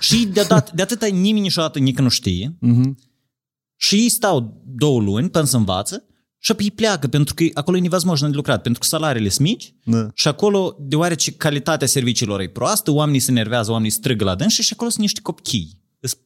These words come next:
Speaker 1: literally niște copchii de optsprezece, nouăsprezece ani și îți dai seama, îți duc copchii și ea la lucru, stau tăți ziua în chișoare și acolo cachii, ta chiochi, tătă ziua strigă la dânsi.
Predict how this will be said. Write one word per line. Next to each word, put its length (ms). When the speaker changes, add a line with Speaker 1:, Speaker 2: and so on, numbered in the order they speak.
Speaker 1:
literally 460
niște 260
copchii 320
de 100
optsprezece, 460
nouăsprezece 440
ani 160
și 200
îți 380
dai 160
seama, 280
îți 280
duc 120
copchii 280
și 120
ea 80
la 140
lucru, 320
stau 200
tăți 160
ziua 120
în 80
chișoare 360
și 200
acolo 540
cachii, 340
ta 120
chiochi, 340
tătă 260
ziua 160
strigă 360
la 100
dânsi. 340